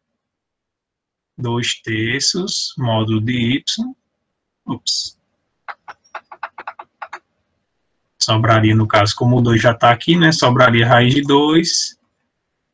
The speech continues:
sobre três módulo de y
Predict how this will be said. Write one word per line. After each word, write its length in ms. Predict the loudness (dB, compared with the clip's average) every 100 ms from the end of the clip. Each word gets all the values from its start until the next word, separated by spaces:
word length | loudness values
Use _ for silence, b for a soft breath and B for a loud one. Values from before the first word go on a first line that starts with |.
| _ -10
sobre 440 | -6 -2 0 -2
três 420 | -2 -2 -2 -2
módulo 400 | -2 0 0 0
de 340 | 0 2 2 0
y 460 | 0 0 2 0